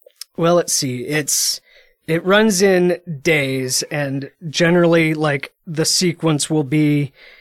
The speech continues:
you'll, you'll have a day where you get two, like, uh, two sort of time periods where you can go pick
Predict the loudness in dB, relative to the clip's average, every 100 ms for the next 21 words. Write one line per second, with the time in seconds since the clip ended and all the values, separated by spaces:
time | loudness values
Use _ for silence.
0 | _ -4 0 2 2 0 -2 0 0 2
1 | 0 2 0 -4 -4 -4 -2 2 6 6
2 | 6 4 2 -2 _ _ -8 -2 0 2
3 | 0 0 -4 -8 _ _ -4 -2 0 -2
4 | -2 -8 -14 _ -20 -10 -2 2 4 4
5 | 4 2 0 0 -6 _ _ _ _ _
6 | _ _ _ -4 -2 -4 -10 _ -20 _
7 | -8 -2 0 2 0 0 -2 0 2 2
8 | 2 2 2 2 0 -4 -8 -14 -14 -2
9 | 0 0 0 0 -2 2 2 2 0 0
10 | -2